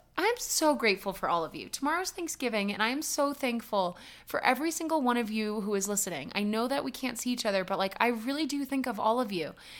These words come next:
There are people all over the world listening to this, and I'm so grateful for every single one of you. You know, sometimes I forget that I'm <laughs> talking to a lot of people. It just feels like I'm talking to friends, but I don't want you to think that your presence and your listening goes unnoticed.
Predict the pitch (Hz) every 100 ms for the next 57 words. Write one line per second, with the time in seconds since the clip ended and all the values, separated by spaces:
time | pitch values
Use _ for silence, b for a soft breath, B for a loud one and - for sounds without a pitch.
0 | B - 277 294 294 285 285 - 269 277
1 | 294 277 269 233 247 247 240 208 190 185
2 | 185 185 - 220 226 240 226 220 247 -
3 | 214 - 202 190 B B B B - 220
4 | 247 262 254 240 254 254 175 151 190 175
5 | 196 214 220 240 240 240 208 214 214 190
6 | - - - - - - 262 - - -
7 | 262 262 160 139 214 302 359 B B -
8 | 214 233 - 247 240 240 220 226 214 208
9 | 214 208 196 - 185 190 202 208 208 196
10 | 196 196 180 - 175 170 170 - B B
11 | B B B _ _ _ - 175 180 180
12 | 185 202 233 214 185 185 175 170 185 226
13 | 220 226 208 196 202 196 208 165 - -